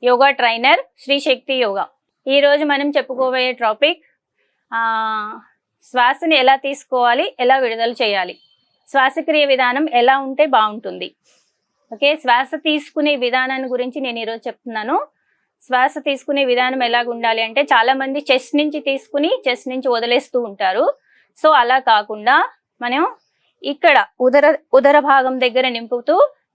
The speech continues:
తర్వాత చెస్ట్, తర్వాత షోల్డర్స్, ఇలా కింద నుంచి పైకి నింపుకుంటూ వెళ్ళాలి శ్వాసని. తిరిగి శ్వాసని వదిలేటప్పుడు కూడా అదే విధంగా నెమ్మదిగా వదులుతూ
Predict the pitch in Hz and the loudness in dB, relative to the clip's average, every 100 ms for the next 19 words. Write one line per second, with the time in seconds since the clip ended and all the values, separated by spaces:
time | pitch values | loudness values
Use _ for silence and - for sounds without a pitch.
0 | - 233 254 269 269 269 247 - 302 359 | -2 0 0 -2 -2 0 -2 -2 -6 0
1 | 247 226 254 277 262 240 220 214 214 - | 0 0 -6 -6 -6 -4 -2 -4 -4 -8
2 | - 262 269 277 254 277 302 302 294 294 | -2 0 0 -4 -6 -2 -2 -2 -4 -2
3 | 240 240 269 240 240 240 233 226 302 240 | -2 -2 -6 -8 -8 -8 -8 -6 0 2
4 | 214 208 226 202 208 208 196 _ _ _ | 0 -4 -2 -2 -2 -10 -14 _ _ _
5 | _ 277 294 330 302 254 262 294 320 277 | _ 0 0 -6 0 2 2 0 0 0
6 | 247 254 254 247 - 240 240 226 269 415 | 0 0 0 -4 -2 -4 -2 2 4 4
7 | 240 240 240 233 220 226 320 - _ _ | 2 -2 -6 -8 -8 0 0 0 _ _
8 | 233 226 240 254 226 240 349 - _ _ | -8 -8 -4 -4 -2 0 -2 -4 _ _
9 | _ _ 233 233 240 240 | _ _ -2 0 0 0